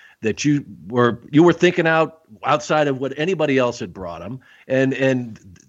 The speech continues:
he's listening to these, uh, you know, sycophants who are coming in and go, "Yeah, yeah, we'll do that. That sounds great." But it was probably the fact, like, "What the f-, what the F?" You know, like, I, I've gotta do something here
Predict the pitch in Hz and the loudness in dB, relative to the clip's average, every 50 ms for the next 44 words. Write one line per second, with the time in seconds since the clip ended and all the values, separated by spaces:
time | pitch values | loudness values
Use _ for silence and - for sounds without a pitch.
0 | _ _ _ _ - 117 117 113 135 139 131 - - 156 185 180 - 170 151 139 | _ _ _ _ -14 -10 -8 -4 -4 -4 -4 0 2 2 4 4 2 0 0 0
1 | 117 139 127 127 123 120 113 113 - 123 117 113 113 110 110 110 117 113 107 107 | -2 -2 -2 0 -2 -2 -2 -2 -2 0 2 2 2 2 0 0 -2 -4 -4 -4
2 | - - - 180 175 - 135 - 135 123 117 117 113 - - 120 117 110 - 139 | -4 -4 -4 -4 -4 -4 -4 0 0 2 2 0 -2 -2 -4 -4 -4 -2 0 0
3 | 135 139 131 123 120 110 110 151 220 226 214 190 165 185 208 180 165 160 143 147 | 0 2 0 0 -2 -2 0 0 2 2 2 4 4 4 4 4 2 2 0 0
4 | 180 175 175 147 - - 180 185 - - 196 180 165 127 - - 180 170 127 - | 0 2 2 2 0 -2 -4 -6 -2 -2 0 0 0 -2 -2 -2 0 0 -2 -4
5 | 117 120 120 123 - - - - _ _ _ _ _ - 156 - - 170 - - | -8 -12 -12 -14 -18 -20 -20 -20 _ _ _ _ _ -10 -6 0 0 0 0 0
6 | - - 233 262 254 208 156 139 139 135 131 120 156 156 151 - - 156 135 123 | 2 2 2 4 4 2 2 2 2 0 2 2 2 0 0 -2 -4 -6 -6 -6
7 | - 131 127 175 226 - - - 110 - - _ _ _ _ - 147 196 240 - | -6 -2 0 0 0 0 -4 -10 -14 -14 -16 _ _ _ _ -12 -10 -10 -10 -10
8 | - 135 - 190 240 240 - - - - _ _ _ _ - 127 139 156 185 214 | -12 -8 -4 -2 -2 -2 -2 -6 -12 -20 _ _ _ _ -4 -2 0 2 2 2
9 | 202 160 147 139 131 - - _ _ _ _ _ _ - 117 - - 123 127 123 | 2 2 2 0 0 -4 -12 _ _ _ _ _ _ -18 -16 -12 -10 -10 -6 -2
10 | 139 180 190 185 147 135 131 120 - - 185 262 - - 131 98 87 90 85 78 | 0 2 2 2 0 -2 -4 -6 -4 -4 -4 -4 -4 -6 -10 -10 -10 -12 -16 -18
11 | - - | -20 -20